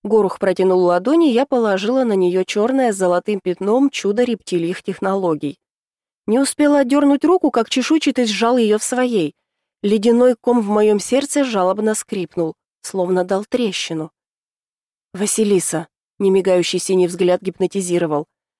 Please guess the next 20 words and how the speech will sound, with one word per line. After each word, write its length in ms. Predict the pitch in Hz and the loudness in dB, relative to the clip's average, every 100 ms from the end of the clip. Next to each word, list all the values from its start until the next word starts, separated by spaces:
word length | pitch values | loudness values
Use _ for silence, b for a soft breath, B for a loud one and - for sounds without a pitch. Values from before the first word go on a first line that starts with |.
| _ _ _ _ _ _ | _ _ _ _ _ _
Вертикальный 680 | 208 240 240 254 294 311 269 | 0 0 0 0 2 4 4
зрачок 420 | 226 226 - 269 | 2 0 0 -4
пульсировал, 840 | - 269 - 285 269 196 170 165 - _ _ _ | -2 -4 -2 0 2 2 2 0 -4 _ _ _
то 80 | 196 | -4
слегка 380 | - 202 - 202 | 0 -2 0 0
расширяясь 680 | 196 - 190 208 262 247 | 0 0 2 4 2 0
веретеном, 540 | 220 233 220 226 220 220 | 0 0 2 2 2 2
то 140 | 190 | 0
сжимаясь 580 | 190 196 202 214 220 - | 0 0 2 2 0 0
в 80 | 262 | 2
нитку, 500 | 269 196 - 160 - _ _ - | 2 2 -2 -8 -8 _ _ -10
и 80 | |
тогда 320 | 185 190 185 190 | -2 -2 0 2
глаза 340 | 190 185 214 | 2 2 0
казались 500 | 214 185 190 180 180 | 0 0 2 0 -2
глубоким, 680 | 180 196 175 185 277 - 294 | -4 -4 -4 0 0 2 0
затягивающим 1040 | 247 208 - 180 190 214 214 208 - 208 | 2 -2 0 0 0 2 2 2 0 -4
синим 560 | 196 - 180 190 190 214 | -6 -2 0 2 2 0
небом. 460 | 220 202 156 156 - _ _ _ _ _ _ _ _ | 0 0 0 -2 -4 _ _ _ _ _ _ _ _
"Подожди, 600 | 202 202 220 202 175 | -2 0 -2 -2 -4